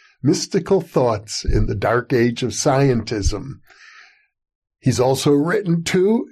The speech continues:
dystopian novels, Blue Lies September and Ireland, I Don't Recognize Who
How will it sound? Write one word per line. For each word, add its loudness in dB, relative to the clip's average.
dystopian 0
novels, 0
Blue 2
Lies 2
September 0
and -2
Ireland, 2
I 2
Don't 0
Recognize 0
Who 2